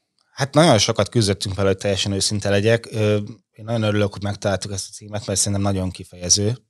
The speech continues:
Két értelme van. Ugye a futballban a győzelmi kényszert általában olyan helyzetben, ö, emlegetik, amikor egy csapat hátrányba kerül, és, ö,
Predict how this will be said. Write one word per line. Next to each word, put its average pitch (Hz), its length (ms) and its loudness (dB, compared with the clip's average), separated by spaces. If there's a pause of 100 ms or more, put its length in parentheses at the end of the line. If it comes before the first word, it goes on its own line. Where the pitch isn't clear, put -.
(320)
Két 175 240 4
értelme 110 440 4
van. 101 200 2
Ugye 123 220 2
a 123 60 6
futballban 147 540 6
a 135 60 4
győzelmi 131 400 4
kényszert 120 460 0
általában 113 520 2
olyan 107 200 2
helyzetben, 104 680 -2
ö, 101 420 -2
emlegetik, 110 680 0
amikor 110 340 2
egy 104 80 2
csapat 107 300 0
hátrányba 107 520 0
kerül, 113 600 2 (200)
és, 107 520 2
ö, 104 320 4